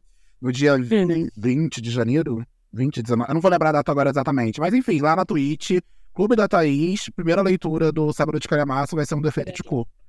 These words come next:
Speaker 1: Perlinha já leu, eu ia ler esse ano, tava com,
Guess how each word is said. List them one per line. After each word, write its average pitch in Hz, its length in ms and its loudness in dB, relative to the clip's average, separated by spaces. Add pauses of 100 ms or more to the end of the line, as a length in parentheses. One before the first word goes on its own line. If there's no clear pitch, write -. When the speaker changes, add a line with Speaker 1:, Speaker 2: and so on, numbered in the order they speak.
(400)
Speaker 1:
Perlinha 139 400 0
já 135 140 0
leu, 170 580 0
eu 156 180 2
ia 180 120 2
ler 175 200 2
esse 220 200 -2
ano, 185 280 2
tava 147 200 0
com, 151 200 -6